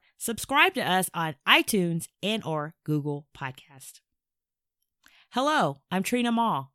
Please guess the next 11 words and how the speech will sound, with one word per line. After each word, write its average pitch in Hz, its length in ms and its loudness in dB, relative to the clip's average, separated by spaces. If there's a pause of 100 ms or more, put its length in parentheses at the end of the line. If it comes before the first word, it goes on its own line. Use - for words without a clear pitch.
B 160 180 2
M 175 140 0
M 170 140 -4
host. 147 520 -6 (1700)
Your 220 300 -2
life 196 680 -4 (560)
is 170 160 -4
like 175 240 -4
a 151 80 -2
blank 156 400 -6
canvas. 139 760 -10